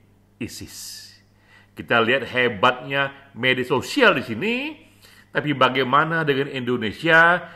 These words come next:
Seberapa banyak di sini orang-orang yang memiliki media sosial? Kita mulai dengan data. Ini survei L S I D N J A bulan Agustus dua ribu dua puluh tiga.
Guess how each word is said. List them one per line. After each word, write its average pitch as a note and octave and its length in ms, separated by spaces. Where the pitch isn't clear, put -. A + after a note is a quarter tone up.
Seberapa C3+ 400
banyak F#3 560
di D3 80
sini C#3+ 360
orang-orang B2 720
yang G2 80
memiliki B2+ 720
media A#2+ 640
sosial? - 560
Kita G#2 240
mulai G#2 320
dengan G#2+ 240
data. F3+ 640
Ini D3 160
survei C3 640
L B2+ 320
S D#3 240
I D#3+ 160
D C#3+ 80
N C#3+ 80
J C#3 240
A D3+ 160
bulan B2+ 280
Agustus B2 880
dua G2 160
ribu G#2 240
dua F2+ 40
puluh F#2 200
tiga. G2 400